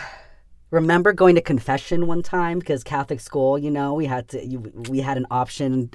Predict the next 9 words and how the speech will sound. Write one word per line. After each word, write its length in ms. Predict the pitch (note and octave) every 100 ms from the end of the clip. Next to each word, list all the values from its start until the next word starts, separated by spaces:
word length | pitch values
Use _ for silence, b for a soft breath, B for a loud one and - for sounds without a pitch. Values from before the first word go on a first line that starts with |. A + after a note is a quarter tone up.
| -
around 420 | A#2 B2+ B2 G#2+
Lent 320 | A#2+ B2+ A#2+
or 80 | A2
Advent 480 | G#2 A#2 A#2 A#2+ -
time 420 | - B2 B2 B2+
to 100 | A#2+
be 160 | A#2 A#2
like, 320 | A#2 A2+ A2 B B B
"Hey, 640 | E3 F#3 F3+ E3+ E3